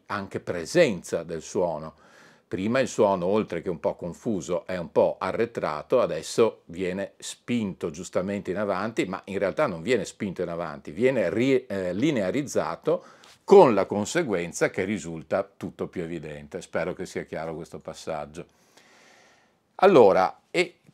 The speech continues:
già qui abbiamo giustificato l'essenza e l'importanza di questa modifica by Levorato. L'altro aspetto è sul pilotaggio di questo diffusore, che è,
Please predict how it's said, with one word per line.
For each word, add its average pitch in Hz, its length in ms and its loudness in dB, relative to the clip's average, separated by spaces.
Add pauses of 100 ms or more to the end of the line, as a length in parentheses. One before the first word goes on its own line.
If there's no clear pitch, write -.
(300)
già 135 380 4
qui 156 500 4
abbiamo 110 580 4
giustificato 110 1300 0 (100)
l'essenza 101 1080 -2
e 101 360 -6
l'importanza 92 880 -4
di 87 140 -12
questa 87 400 -8
modifica 87 600 -10
by 80 300 -10
Levorato. 76 600 -14 (800)
L'altro 160 460 6
aspetto 110 840 2
è 151 280 8
sul 156 280 -2
pilotaggio 104 720 -2
di 92 120 -6
questo 82 520 -6
diffusore, 76 800 -16
che 156 120 -2
è, 78 200 -6